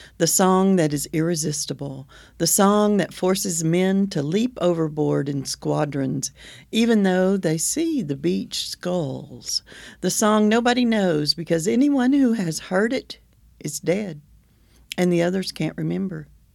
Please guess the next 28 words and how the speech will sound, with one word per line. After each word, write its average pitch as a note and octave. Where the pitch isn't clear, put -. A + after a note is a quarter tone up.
Shall C#4
I F4+
tell A#3+
you A#3+
the -
secret? -
And D#3+
if A3+
I C4+
do, F3+
will G#3+
you G#3+
get B3
me B3+
out F3+
of D#3
this F3
bird D3
suit? -
I D#4+
don't E4
enjoy C#3
it C#3+
here, D#3+
squatting G#3+
on G3
this F3+
island, F3